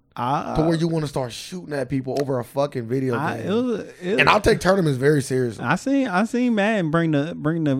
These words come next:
Speaker 1: the worst out my friends before, so.
Speaker 2: Yeah, but have you ever seen him threaten to kill you?
Speaker 1: Uh, I, I seen him threaten to do a lot of stuff to me.
Speaker 2: Kill you.
Speaker 1: They gonna
Speaker 2: What about just, not
Speaker 1: I
Speaker 2: even threatening?
Speaker 1: did,
Speaker 2: What
Speaker 1: I,
Speaker 2: about just
Speaker 1: I,
Speaker 2: shooting you?
Speaker 1: okay, I did see the, I did see red in his eye. He probably woulda killed me.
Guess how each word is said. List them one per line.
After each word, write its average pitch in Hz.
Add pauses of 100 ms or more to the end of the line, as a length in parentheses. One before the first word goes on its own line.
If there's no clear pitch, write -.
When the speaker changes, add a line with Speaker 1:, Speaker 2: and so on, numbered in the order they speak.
Speaker 1:
the 127
worst 151
out 131
my 120
friends 131
before, 90
so. 90 (680)
Speaker 2:
Yeah, 131
but 127
have 131
you 135
ever 127
seen 127
him 117
threaten 117
to 107
kill 117
you? -
Speaker 1:
Uh, 247
I, 202
I 208
seen 196
him 135
threaten 151
to 123
do 131
a -
lot 135
of 120
stuff 131
to 98
me. -
Speaker 2:
Kill 123
you. 110
Speaker 1:
They 139
gonna 120 (380)
Speaker 2:
What 202
about 196
just, 185
not 190
Speaker 1:
I 233
Speaker 2:
even 208
threatening? 254
Speaker 1:
did, 220
Speaker 2:
What 202
Speaker 1:
I, -
Speaker 2:
about 165
just 165
Speaker 1:
I, 220
Speaker 2:
shooting 196
you? 208
Speaker 1:
okay, 147 (100)
I 147
did 185
see 196
the, 165
I 160
did 170
see 180
red 160
in 147
his 127
eye. 131
He 165
probably 190
woulda 175
killed 127
me. 104